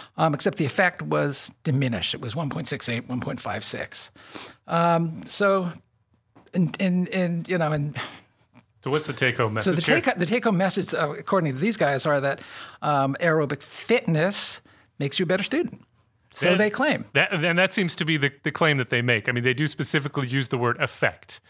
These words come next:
Speaker 2: They're not saying just association here. They're saying effect.
Speaker 1: Right.
Speaker 2: Before I, before I switch over to Chris to get his take on here, what, what was the, what would you, how would you describe the study design? What was the, I mean, this was,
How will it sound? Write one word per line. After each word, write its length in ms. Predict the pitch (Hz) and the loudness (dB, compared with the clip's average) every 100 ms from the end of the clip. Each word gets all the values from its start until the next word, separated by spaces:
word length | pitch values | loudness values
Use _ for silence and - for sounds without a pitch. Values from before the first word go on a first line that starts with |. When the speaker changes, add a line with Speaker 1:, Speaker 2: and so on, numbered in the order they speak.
| - - _ | -20 -20 _
Speaker 2:
They're 120 | 131 | 0
not 180 | 127 127 | 2 2
saying 340 | - 120 113 113 | 2 2 2 -2
just 200 | 123 127 | -4 -4
association 600 | - 120 151 175 - 151 | -2 -2 0 0 0 -2
here. 180 | 139 127 | 0 2
They're 260 | 120 120 | 2 2
saying 440 | 120 120 110 104 104 - _ _ - | 0 0 0 -2 -6 -16 _ _ -8
effect. 480 | 135 - 110 - - | -6 0 0 -2 -8
Speaker 1:
Right. 220 | - 98 | -4 -2
Speaker 2:
Before 280 | 151 147 208 | -4 0 2
I, 100 | 196 | 2
before 280 | 170 156 190 | 0 -2 0
I 60 | 180 | 2
switch 240 | - - | 0 0
over 140 | 180 160 | 0 0
to 60 | |
Chris 260 | - 165 - | 0 -2 -2
to 80 | 147 | -2
get 80 | |
his 120 | 143 - | -2 0
take 220 | 165 156 | 0 2
on 80 | 131 | 0
here, 120 | 127 | 0
what, 260 | 123 196 | 0 0
what 140 | 180 208 | -2 -2
was 140 | 202 | -4
the, 280 | - 170 151 | 0 0 0
what 120 | 185 208 | -2 -2
would 120 | 202 | -2
you, 80 | 170 | 0
how 100 | 208 | 2
would 100 | 190 | 2
you 60 | |
describe 320 | 165 - 165 139 | -4 0 0 0
the 60 | |
study 340 | - 139 139 131 | 0 0 2 0
design? 640 | 117 107 120 113 151 147 - _ _ _ _ _ - | -2 2 4 4 0 -6 -14 _ _ _ _ _ -6
What 120 | 165 | -4
was 120 | 160 | -2
the, 380 | 147 135 120 117 | 0 2 2 0
I 720 | - _ _ _ _ _ _ _ | -4 _ _ _ _ _ _ _
mean, 40 | 131 | -6
this 160 | 151 | -4
was, 340 | 143 113 - | -4 -4 -8